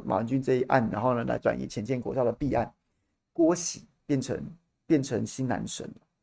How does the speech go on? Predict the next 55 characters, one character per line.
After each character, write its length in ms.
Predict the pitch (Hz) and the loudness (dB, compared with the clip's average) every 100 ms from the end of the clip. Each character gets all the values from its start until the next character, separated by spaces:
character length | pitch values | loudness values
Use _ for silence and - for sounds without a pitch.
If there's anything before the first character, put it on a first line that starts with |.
| _ _ _ | _ _ _
然 140 | - | -4
后 20 | 113 | 0
变 160 | 143 | 0
成 220 | 120 120 | 0 -2
绿 140 | 131 135 | 0 0
营 180 | 110 107 | 0 -2
整 140 | 113 | -4
天 120 | 117 | -2
要 80 | 127 | -2
引 260 | - 107 - | -2 -4 -4
用 160 | 120 | -4
的。 100 | - | -4
当 140 | - 135 | -2 -2
然， 80 | 117 | 2
最 160 | 143 | 0
近 200 | 131 127 - | 0 -2 0
又 120 | 120 | -2
大 140 | - | 2
家 140 | 123 120 | 2 2
纷 100 | 117 | 0
纷 140 | 120 | -4
下 220 | 117 110 | -2 -4
车 180 | - - | -4 -10
了。 80 | - - _ _ _ _ _ | -16 -18 _ _ _ _ _
然 100 | 160 | 4
后 80 | 226 | 6
呢， 140 | 202 | 6
民-， 240 | 185 170 170 | 4 0 -4
民 220 | 151 160 | -2 0
进 120 | 196 | 2
党 240 | 196 131 110 - | 2 2 -2 -2
绿 180 | 196 151 | 0 2
营 200 | 123 120 | 0 -2
现 140 | 170 | -2
在 80 | 151 | 2
非 100 | 156 | 2
常 140 | 127 | 2
害 160 | 131 131 | 4 4
怕 140 | 127 | 6
蓝 180 | 113 110 | 4 4
白 160 | 117 117 | 4 2
合 160 | 110 | 0
真 140 | 104 117 | -2 0
的 100 | 110 | 0
合， 240 | - - 135 - _ _ | -4 -14 -14 -20 _ _
于 120 | - 147 | -4 -4
是 240 | - 196 | -2 0
呢， 320 | 131 120 135 - | 0 -2 -6 -2
你 80 | 165 | 2
有 60 | |
发 140 | 147 151 | 4 2
现 160 | 156 | 2
谁 160 | 143 120 | -2 0
变 160 | 143 | 0
成 240 | 139 123 | 0 -2